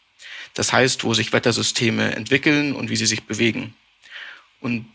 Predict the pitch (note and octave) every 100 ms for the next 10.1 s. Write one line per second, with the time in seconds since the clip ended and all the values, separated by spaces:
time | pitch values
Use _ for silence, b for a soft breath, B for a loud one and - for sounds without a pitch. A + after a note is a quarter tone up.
0 | - C3 C#3 B2+ D#3 D3+ C3 A#2+ A#2+ -
1 | C3 A#2 A2+ A#2+ D3+ D3+ - A2 - B2+
2 | - - A#2+ A#2 A#2+ - G#2+ - A#2+ B2+
3 | A#2+ - G#2 - G#2+ - - G2 - -
4 | _ B B B B B B B - -
5 | B2 C#3 - - - - - A#2+ - B2
6 | - A2 C3 C#3 - - A#2 A2+ A#2 A#2+
7 | - A2+ A2 G2 A2+ A#2 B2 A#2+ A#2+ A2
8 | B2+ D3 D#3 - - A2+ A2 A2+ A2+ -
9 | - A2 - - G#2 G#2 - - - -
10 | -